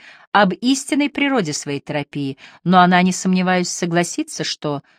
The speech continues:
с комплексом вины в основном покончено. Ещё одно дело осталось до катарсиса —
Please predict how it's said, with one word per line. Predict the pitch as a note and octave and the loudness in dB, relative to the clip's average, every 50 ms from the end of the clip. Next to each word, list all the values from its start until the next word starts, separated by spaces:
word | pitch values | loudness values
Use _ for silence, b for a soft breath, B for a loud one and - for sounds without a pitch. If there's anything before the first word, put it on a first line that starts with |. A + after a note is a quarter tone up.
| _ _ | _ _
с | - - - | -12 -12 -4
комплексом | - - G#3+ G#3+ G3 - F#3 F3 - - - F#3 F3+ D#3 | 2 4 4 4 4 2 -2 -6 -6 -4 0 0 0 2
вины | C#3+ F3 F3 E3+ F3+ G#3 C4 D4 | 2 2 2 4 4 4 2 0
в | C#4+ D#4+ | 0 -4
основном | - - - C4+ B3+ B3 A#3+ A#3 A#3 A3+ G#3+ | -4 -2 0 2 2 2 2 2 0 0 -2
покончено. | - - G3 F#3 - - C#3 C3 B2+ - - - - B2+ B2+ B2 - _ _ _ _ _ _ _ _ _ _ _ _ _ _ _ _ _ _ | -2 -4 -6 -6 -6 -8 -8 -8 -8 -8 -8 -8 -8 -8 -10 -10 -14 _ _ _ _ _ _ _ _ _ _ _ _ _ _ _ _ _ _
Ещё | - C#3+ - - - - - F3+ G#3 A3 - - | -10 -8 -6 -4 -4 -2 0 0 0 -2 -2 -2
одно | G3 G3+ F#3 F3 F#3 G3+ G3+ | -2 -2 0 0 0 0 0
дело | F3 - F3+ F#3+ F#3+ F#3 G3 G3 F#3 _ _ _ _ _ _ _ _ _ _ _ _ _ | 0 0 0 0 2 0 -2 -4 -6 _ _ _ _ _ _ _ _ _ _ _ _ _
осталось | - F3 F3 - - - F3+ F3 F3 F3 E3 D#3+ | -2 -2 -2 -2 -2 0 0 2 2 0 -2 -2
до | D3 E3 E3+ | -2 -2 -2
катарсиса — | - - - F3 E3 D#3+ - E3 - - - - D#3 - - - - D3+ - | -2 0 0 0 0 0 -4 -8 -8 -8 -8 -8 -6 -6 -6 -6 -6 -8 -8